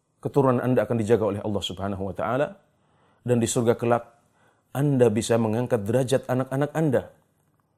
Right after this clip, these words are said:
meskipun mereka tidak beramal sebaik Anda. Dan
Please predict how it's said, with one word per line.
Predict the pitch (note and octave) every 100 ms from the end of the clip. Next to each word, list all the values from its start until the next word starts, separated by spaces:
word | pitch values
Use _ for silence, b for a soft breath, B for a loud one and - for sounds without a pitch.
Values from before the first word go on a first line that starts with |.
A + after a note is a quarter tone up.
| _ _ -
meskipun | A#2+ B2 B2 A#2+
mereka | G#2+ G#2 B2 A#2+
tidak | B2 A2+
beramal | A#2 - C3+ D#3+ F#3 b b b -
sebaik | - B2+ C3 A#2+ -
Anda. | G2+ F2 E2 _ _ _ _ _ _ _ _ _ _ _ _ _ _
Dan | - D#3+ G3